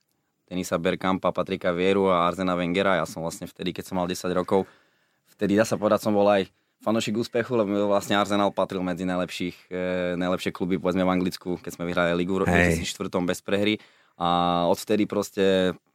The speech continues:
Speaker 1: moje srdiečko zaplesalo,
Speaker 2: No.
Speaker 1: vtedy som vlastne vedel, že som kanonier a odtedy to ťahám a snažím sa,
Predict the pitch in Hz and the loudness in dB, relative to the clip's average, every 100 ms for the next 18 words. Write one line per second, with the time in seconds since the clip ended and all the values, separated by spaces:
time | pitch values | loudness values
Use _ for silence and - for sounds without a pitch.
0 | _ _ _ _ - 92 90 - 90 92 | _ _ _ _ -8 -4 -2 -2 -4 -4
1 | 95 92 95 92 92 92 - 90 85 90 | 0 0 0 0 2 2 0 -4 -4 -2
2 | 90 87 - 87 90 90 92 95 92 98 | 0 0 -2 -2 0 0 -4 -4 -2 0
3 | 110 117 104 87 85 - 90 85 85 92 | 2 2 2 0 -2 -4 -4 -2 -2 2
4 | 101 95 90 85 90 92 85 90 | 2 2 0 -4 -6 -6 -6 -8